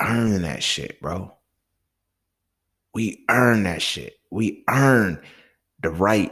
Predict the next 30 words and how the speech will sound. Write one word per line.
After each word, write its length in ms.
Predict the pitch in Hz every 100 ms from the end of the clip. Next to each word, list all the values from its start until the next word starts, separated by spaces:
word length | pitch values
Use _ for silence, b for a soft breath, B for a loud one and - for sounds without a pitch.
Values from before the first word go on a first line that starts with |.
| -
and 160 | 82
the, 140 | 80 67 -
the, 140 | 82
the, 200 | 73 73
the 120 | - 73
capacity 680 | - - 95 117 - 87
to 120 | 82
be 140 | - 95
able 160 | 85
to 60 | 82
smile. 600 | - 87 87 85 - - _ _ _ _ _ _ _ _ -
We 120 | 131
deserve 500 | 87 71 101 139 117
that 160 | 95
shit 180 | - -
for 160 | - -
ourselves. 560 | - - - - - _ _ _ _ _ _ _ _ _ _ _ _ _ _ _ _ _
You 80 | -
feel 200 | - 117
what 80 | 101
I'm 80 | 95
saying? 380 | 95 90 82 - _ _ _ _ _ _ _ -
I'm 200 | 127 120
thirty. 440 | - 110 98 - - _ -
I'll 100 | 92
be 140 | - -
thirty-one 520 | 101 113 104 101 85
in 80 | 76
two 160 | 110
weeks. 400 | 92 80 - -